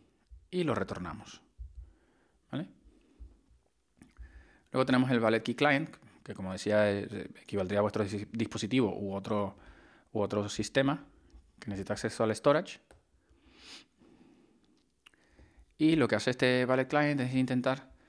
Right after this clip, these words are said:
subir al storage, eh, un fichero de diez megas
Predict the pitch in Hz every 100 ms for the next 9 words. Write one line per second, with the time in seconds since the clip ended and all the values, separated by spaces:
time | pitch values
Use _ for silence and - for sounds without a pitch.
0 | _ _ - - 123 143 156 180 - _
1 | - - - _ _ _ - 117 113 147
2 | 147 170 - - - - 110 101 98 95
3 | - - - _ _ _ - - 131 120
4 | 117 113 113 110 113 113 113 117 - 143
5 | 147 98 92 92 80 - -